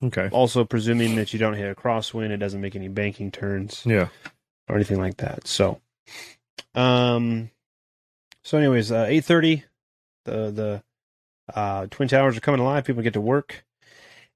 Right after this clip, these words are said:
Speaker 2: Eight thirty-seven A M. So we are at a total of,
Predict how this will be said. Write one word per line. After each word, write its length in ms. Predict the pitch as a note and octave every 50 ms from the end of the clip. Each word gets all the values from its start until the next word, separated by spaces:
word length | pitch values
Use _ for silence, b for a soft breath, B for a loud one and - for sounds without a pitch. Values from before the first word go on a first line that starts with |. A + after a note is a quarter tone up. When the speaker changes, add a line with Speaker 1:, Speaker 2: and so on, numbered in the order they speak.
| _ _ -
Speaker 2:
Eight 280 | D3 D#3 F#3+ A3+ A3+ -
thirty-seven 960 | - - G#3 G3 F#3+ F3+ F#3+ F3 - - - - D3+ D3 C#3 C#3 C#3 C3+ -
A 280 | F#2 A#2+ A#2 A#2 -
M. 400 | C2+ G#2+ G#2+ F2 C2 A#1 A#1 - _ -
So 420 | - - - - A#2+ A2+ A2+ A2+ A2
we 360 | A2 G#2+ A#2+ C#3 D#3+ F3 -
are 260 | - C#3+ C#3 C3+ - -
at 300 | - A2+ A2+ A2 G#2+ - -
a 100 | - - -
total 600 | - - - - D#3+ E3+ E3 E3+ D#3+ D#3 - - -
of, 1000 | - A2+ A#2 A#2 A2+ A2 A2 A2 G#2+ G#2+ G#2+ G#2 G2+ G2+ A2 - - - -